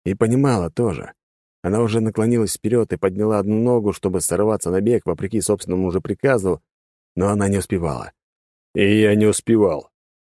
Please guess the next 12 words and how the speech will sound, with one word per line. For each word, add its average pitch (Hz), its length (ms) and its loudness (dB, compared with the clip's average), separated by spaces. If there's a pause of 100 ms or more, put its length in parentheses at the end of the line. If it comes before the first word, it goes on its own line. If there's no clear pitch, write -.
(280)
Я 131 140 4
мог 151 180 4
сделать 135 380 2
только 135 300 2
одно. 123 380 -2 (640)
Представить, 98 540 0
что - 160 -2
голова 98 340 2
Лизы — 101 380 0
это 76 220 -4
старая, 95 640 -4
с - 120 -8